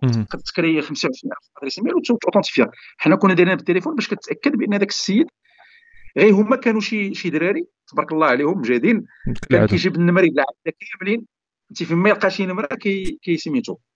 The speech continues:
Speaker 2: كي-، كيقول لهم: "الله يخليك، عطيني النمره، ناخذ غير واحد الكود"، وكيسميتو. كاين دي جون، دي زيتيديون اللي كانوا تبارك الله عليهم زعما، إل-، إيزون. ولكن حنا للاسف المشكل اللي كان هو ان هذا الشيء خسرنا فيه الفلوس. يعني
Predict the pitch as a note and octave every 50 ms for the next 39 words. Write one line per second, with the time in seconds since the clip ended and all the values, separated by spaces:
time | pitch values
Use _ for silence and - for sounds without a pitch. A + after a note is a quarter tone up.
0 | _ _ _ _ _ _ _ _ _ _ _ - - - - - - F3+ F3 E3+
1 | - F3 D#3 D#3+ E3 E3+ E3 D#3+ D#3+ - F3+ E3+ E3 - C3 - D3+ D#3 D#3 D#3+
2 | D3+ D3+ D3+ E3 E3 D3+ - - A#2 B2 D3+ E3 - - B2+ B2 A2+ - - -
3 | G3 _ _ _ _ _ _ - - - E3 - - B2+ A2 A#2+ C#3+ C#3+ - G#3
4 | G3+ E3+ F#3+ F#3 F#3 B3+ C4 - _ _ _ _ _ C3+ D3 D3 E3 E3 - F3
5 | E3+ E3+ A3+ C4+ C4 G3 F3 E3+ - F3 E3+ F3 F3+ - - _ _ _ _ _
6 | - - C3+ D3 C#3+ D3+ D3+ D#3 D3 C#3 C3 D#3+ F#3 F3+ B2 B2+ C3 D3+ D3+ -
7 | - C#3 C#3 A2 F2+ B2 A2+ C3 B2 A2 - - - _ _ _ - D3+ F3+ G#3
8 | A3+ A3+ - - A#3 F#3+ - G3+ G3+ A#3 G#3 F#3+ F3 - - F#3 F3+ - F#4 -
9 | - _ _ _ _ _ _ _ - B2+ G2 B2 C#3+ D3 D3 C#3+ - - D#3+ D3
10 | C#3+ - - B4+ G4+ F#4 F#4 - E4 D4 C#4 - - - - A#3 - - A#3 A3+
11 | A3+ G#3 G3+ G3 F#3 E3 - - G#2+ G2 - - _ _ - - G#2+ A#2 B2+ C3
12 | B2 A#2 A2+